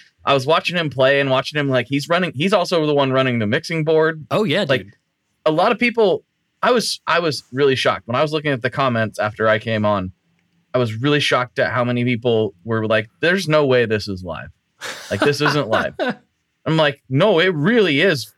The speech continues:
Speaker 1: a hundred percent live. It's just so well done."
Speaker 2: Dude, he's, he's really good at what
Speaker 1: You
Speaker 2: he
Speaker 1: know?
Speaker 2: does. I know he uses a lot of U A D stuff too. I can see it, you know, in the, in the videos and stuff.
Speaker 1: Yeah.
Speaker 2: You know, it's so funny too, 'cause I sent him,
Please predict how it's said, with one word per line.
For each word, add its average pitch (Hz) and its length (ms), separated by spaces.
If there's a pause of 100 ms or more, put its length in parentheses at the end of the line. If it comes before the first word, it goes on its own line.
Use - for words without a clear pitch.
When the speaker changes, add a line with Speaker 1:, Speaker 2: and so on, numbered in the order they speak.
(140)
Speaker 1:
a 131 100
hundred 165 340
percent 147 360
live. 135 260
It's 120 120
just - 320
so 147 160
well 113 220
done." 104 380
Speaker 2:
Dude, 110 220
he's, 139 260
he's 131 220
really 113 200
good 95 100
at 92 80
what 90 80
Speaker 1:
You 135 60
Speaker 2:
he - 20
Speaker 1:
know? 113 160
Speaker 2:
does. 85 220
I 131 60
know 156 100
he 156 80
uses 120 300
a 104 40
lot 101 180
of 95 60
U 98 140
A 90 80
D 92 180
stuff 90 300
too. 92 180
I 87 60
can 92 120
see 90 240
it, 90 100
you 98 100
know, 90 120
in 87 120
the, 85 80
in 92 80
the 87 80
videos 87 340
and 87 100
stuff. - 380
Speaker 1:
Yeah. 110 80
Speaker 2:
You - 60
know, 147 60
it's 135 120
so 180 140
funny 156 260
too, 127 260
'cause - 180
I 127 120
sent 156 320
him, 110 380